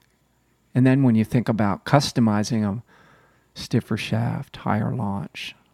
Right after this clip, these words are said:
longer shaft, different heads, <laughs> you go crazy. Boats are the same thing.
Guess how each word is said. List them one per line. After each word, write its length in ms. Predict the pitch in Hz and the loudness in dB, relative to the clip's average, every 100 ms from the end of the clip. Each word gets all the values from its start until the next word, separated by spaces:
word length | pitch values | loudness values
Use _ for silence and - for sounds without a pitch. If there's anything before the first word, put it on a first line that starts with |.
| _ | _
longer 300 | 110 107 107 | -4 -4 -4
shaft, 640 | - 113 107 135 - - - _ _ _ _ _ _ _ _ _ | -6 -8 -8 -8 -12 -18 -20 _ _ _ _ _ _ _ _ _
different 320 | - 120 107 95 | -6 -4 -4 -2
heads, 680 | 95 95 110 - - - - _ _ _ - | -2 0 -4 -8 -18 -20 -20 _ _ _ -6
<laughs> 640 | - - - - - - - _ - - - _ - - _ - - - | -6 -6 -20 -20 -20 -12 -14 _ -18 -16 -16 _ -20 -20 _ -20 -18 -18
you 140 | - - | -16 -6
go 200 | 110 110 | -4 -2
crazy. 600 | - 117 120 135 - - | 0 2 2 -2 -8 -10
Boats 480 | - 117 117 - 117 | -4 -2 0 -2 -6
are 40 | |
the 120 | 113 | -6
same 280 | - 107 104 | -4 -4 -4
thing. 320 | - 127 117 | -4 -6 -6